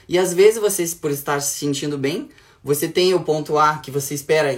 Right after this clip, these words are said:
investe um tanto, mas tem um retorno bem grande. E isso vai te trazer, da mesma forma, proporcionalmente,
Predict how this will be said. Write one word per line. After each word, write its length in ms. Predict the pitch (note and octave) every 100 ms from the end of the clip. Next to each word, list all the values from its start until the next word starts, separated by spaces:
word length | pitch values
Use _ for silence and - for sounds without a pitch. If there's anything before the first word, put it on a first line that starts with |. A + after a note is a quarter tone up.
| A#2
investe 500 | C#3+ C3+ D3 C#3+ C#3
um 60 |
tanto, 400 | C3+ E3 A#3 A3+
mas 160 | F#3+ F#3
tem 180 | G3 G3+
um 40 |
retorno 420 | G3+ G3 F#3 G3+
bem 220 | F3+ F#3+
grande. 420 | A3+ A3 A3+ A#2 - _ -
E 100 | C#3
isso 160 | D#3
vai 100 | E3+
te 120 | E3+ F3+
trazer, 460 | D#3 D3 D#3+ F3 - - - -
da 160 | E3
mesma 360 | F#3+ G#3+ A3 G#3
forma, 320 | G3 F3 G3+
proporcionalmente, 920 | F#3 F#3 F#3 F3 E3+ D3+ D3 F3 F#3